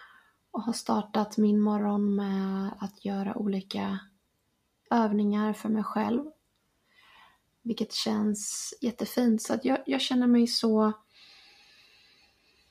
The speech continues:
mm, fylld av kärlek, harmoni och glädje. Och det vill jag så gärna skicka ut till dig i den här stunden. Den energin jag bär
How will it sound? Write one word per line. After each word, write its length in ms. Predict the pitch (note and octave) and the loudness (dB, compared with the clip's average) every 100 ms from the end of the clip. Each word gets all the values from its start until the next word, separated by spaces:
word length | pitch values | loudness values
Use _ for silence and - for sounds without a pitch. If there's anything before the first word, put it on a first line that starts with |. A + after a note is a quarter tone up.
| _ _ _ | _ _ _
mm, 1000 | D4+ D#4 C#4+ C4 A#3 G#3+ G3+ G3 G3 G3+ G#3 | 2 4 4 2 0 -2 -4 -6 -10 -14 -16
fylld 540 | - A#3 A#3 A3+ A3 | 2 6 8 8 4
av 400 | A3 G#3+ G3+ G3+ | 2 0 0 0
kärlek, 1000 | G3+ - B3+ A#3 G#3+ G3+ G3+ G3+ G#3 G#3 | 0 0 2 4 4 2 2 2 0 -2
harmoni 1120 | - A3 A3 G#3 A3 G#3+ G#3 F#3+ F#3+ G3 G3+ G#3 - - _ _ | -4 0 4 6 8 8 8 6 6 4 4 0 -6 -18 _ _
och 180 | - G#3 | -4 0
glädje. 760 | G#3 G#3 G3+ G3+ F#3+ - A3+ - | 2 2 2 -2 -6 -6 -4 -4
Och 360 | - G#3+ _ - - _ _ | -6 -6 _ -20 -20 _ _
det 240 | A#3 A3 G#3+ | 2 4 2
vill 300 | G3+ G3+ G#3 | 0 0 0
jag 420 | G#3 G#3+ G#3+ G#3+ | 0 -2 -4 -6
så 180 | - A#3 | -6 -4
gärna 480 | G#3 G3+ G3+ G3 G3+ | 0 0 0 -2 -2
skicka 340 | - G#3+ - - | -4 -6 -6 -6
ut 600 | - A3+ G#3 G#3 G#3 - - | 0 0 0 -2 -8 -20 -8
till 180 | A3 G#3 | -6 -2
dig 440 | A3+ A#3 A3 G#3+ | 0 2 2 2
i 80 | - | 0
den 140 | G#3+ G3+ | 0 0
här 160 | G3 | -2
stunden. 680 | F#3+ - G3 F#3+ F#3+ G#3 G3+ | -4 -4 -2 0 0 -2 -2
Den 220 | G#3+ G#3+ | 0 0
energin 840 | G#3+ G#3+ G#3 - - A3 A3 G#3+ G#3+ | 2 2 0 -4 0 4 4 4 2
jag 200 | G#3 G3+ | 0 -2
bär 560 | G3 G#3 G#3+ A3+ B3+ | -4 -2 0 -2 -2